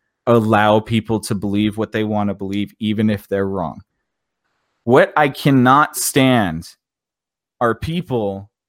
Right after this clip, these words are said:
who decide to shame people who vote for third-party members. I'm sorry. You do not get to tell somebody else who to vote for. You don't get to shame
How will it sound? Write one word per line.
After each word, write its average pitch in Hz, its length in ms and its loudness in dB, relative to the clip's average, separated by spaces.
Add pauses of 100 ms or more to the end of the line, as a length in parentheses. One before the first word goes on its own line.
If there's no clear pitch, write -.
who 143 160 -4
decide 135 920 0 (300)
to 139 100 -8
shame 147 680 -6 (480)
people 123 560 -2
who 117 240 -4
vote 123 420 0
for 117 160 -4
third-party 113 840 -4
members. - 540 -12 (680)
I'm 151 140 -2
sorry. 156 520 2 (420)
You 165 140 -2
do 214 160 -4
not 220 260 0
get 196 180 -2
to 175 80 -8
tell 156 640 -2 (160)
somebody 165 440 0
else 123 420 0 (140)
who 170 160 0
to 160 60 4
vote 135 340 2
for. 87 360 -10 (280)
You 135 100 -2
don't 190 180 0
get 208 180 -4
to 175 80 -10
shame 151 720 -2